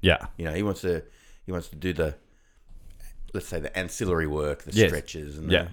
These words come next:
Speaker 2: the ro-, foam rolling and all
Speaker 1: Mm.
Speaker 2: that sort of stuff.
Speaker 1: Yeah.
Speaker 2: And, and, uh, I, like, I wanna encourage, I
Speaker 1: Yeah.
Speaker 2: encourage that. You
Speaker 1: Yeah.
Speaker 2: know, but it, it's not like <clears throat> he's missing a particular exercise.
Speaker 1: Yeah.
Speaker 2: He's just, he knows what he needs to do.
Speaker 1: Yeah.
Speaker 2: He just needs to be consistent with it.
Speaker 1: Yeah.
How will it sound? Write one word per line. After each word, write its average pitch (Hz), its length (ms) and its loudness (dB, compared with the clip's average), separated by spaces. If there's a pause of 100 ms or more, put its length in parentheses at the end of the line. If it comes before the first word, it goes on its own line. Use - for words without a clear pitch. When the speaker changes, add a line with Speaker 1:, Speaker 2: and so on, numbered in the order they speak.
(100)
Speaker 2:
the 90 60 -10
ro-, 78 140 -4
foam 80 340 0
rolling 82 560 0
and 82 80 -6
all 101 160 4
Speaker 1:
Mm. - 20 6
Speaker 2:
that 90 140 4
sort - 120 -10
of 80 60 -12
stuff. 78 180 -4
Speaker 1:
Yeah. 82 140 2
Speaker 2:
And, 78 140 -4 (680)
and, 82 280 -4
uh, 78 280 2 (280)
I, 82 200 2
like, 104 220 2
I 92 40 -2
wanna 104 200 2
encourage, 90 680 -4
I 85 80 -6
Speaker 1:
Yeah. - 80 -2
Speaker 2:
encourage 87 320 2
that. - 240 -6 (180)
You 98 80 4
Speaker 1:
Yeah. 90 140 8
Speaker 2:
know, 82 100 -4
but 87 220 -2
it, 107 180 -4
it's - 240 -6
not 101 160 0
like 90 320 4 (380)
<clears throat> - 220 -10 (240)
he's 98 180 -4
missing 98 320 -4
a 78 80 -2
particular - 520 -6
exercise. 73 560 -6
Speaker 1:
Yeah. 85 100 6
Speaker 2:
He's 80 100 -4
just, 82 160 -6
he 92 280 -6
knows 92 280 2
what 82 100 0
he 78 60 -4
needs 73 280 -8
to 69 60 -10
do. 71 300 -6
Speaker 1:
Yeah. 95 220 2 (240)
Speaker 2:
He 85 120 -6
just 82 220 -6
needs 82 180 -4
to - 60 -12
be 76 80 -6
consistent - 600 -12
with 69 160 -10
it. - 120 -6
Speaker 1:
Yeah. 80 160 2